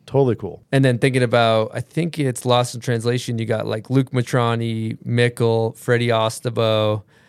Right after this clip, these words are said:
Speaker 2: Um, they're all Groms. And then Kazu, even when he's younger, you know, filming with the Groms was a constant for Standard, which is always really cool.
Speaker 1: Yeah, that was super fun, filming with the Groms. And that was Downing had a lot to do with that. He was
Speaker 2: Oh,
Speaker 1: like,
Speaker 2: cool.
Speaker 1: "Yeah, you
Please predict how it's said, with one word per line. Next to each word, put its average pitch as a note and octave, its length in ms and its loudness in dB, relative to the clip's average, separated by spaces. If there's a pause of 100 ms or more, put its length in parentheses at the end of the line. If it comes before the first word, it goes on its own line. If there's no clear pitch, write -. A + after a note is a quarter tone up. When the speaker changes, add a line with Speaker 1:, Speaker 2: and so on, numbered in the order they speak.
(280)
Speaker 2:
Um, A2+ 520 -4
they're B2+ 240 2
all C3+ 160 2
Groms. B2 440 -2
And A2+ 140 -4
then G#2+ 160 -4
Kazu, A#2 640 -2
even A#2+ 260 -2
when A#2+ 120 -2
he's A#2 160 -4
younger, A#2+ 440 -2
you A#2 160 -6
know, A#2 140 0
filming C3+ 320 2
with B2+ 140 -2
the A#2+ 100 -4
Groms A2 560 -6
was A2 180 -4
a G#2+ 80 -6
constant G#2 640 -8
for A2 100 -8
Standard, G#2+ 500 -6
which G#2+ 120 -10
is G#2 140 -8
always A2+ 320 -2
really A2+ 160 -4
cool. A#2+ 300 -8 (460)
Speaker 1:
Yeah, A#2+ 320 6 (100)
that B2 140 4
was A#2+ 180 4
super A2+ 720 2 (100)
fun, G#2+ 340 0
filming G#2+ 280 -2
with G#2+ 80 -2
the A2 40 -4
Groms. G#2+ 500 0 (640)
And B2+ 120 6
that D3 120 6
was C3+ 160 6
Downing C3 400 6
had A#2+ 120 4
a A2+ 40 2
lot G#2+ 160 0
to G2+ 80 -8
do A2+ 80 0
with G#2 120 0
that. G2 280 -4 (180)
He A#2 100 -4
was G#2+ 120 -2
Speaker 2:
Oh, D3 80 6
Speaker 1:
like, C#3+ 100 2
Speaker 2:
cool. D3+ 220 2
Speaker 1:
"Yeah, E3 80 0
you C#3 60 -8